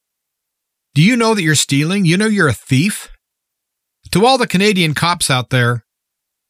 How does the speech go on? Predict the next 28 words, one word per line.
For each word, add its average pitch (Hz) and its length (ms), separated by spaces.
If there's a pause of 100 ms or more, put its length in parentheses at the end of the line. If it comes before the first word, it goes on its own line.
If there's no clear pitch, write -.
(200)
that 170 120
are 156 100
taking 185 420
people's 151 360
gas 131 300
cans, 170 480 (380)
you're 233 120
nothing 180 360
but 175 120
a 165 60
petty 190 320
thief. 220 480 (920)
There's 185 260
no 180 180
law 160 320
against 139 380
putting 143 300
gas 139 340
in 147 60
your 127 160
vehicle. 139 460 (1200)
They're 202 160
breaking 156 440
absolutely 151 480
no 160 220
laws 147 380
at 143 80
all. 135 340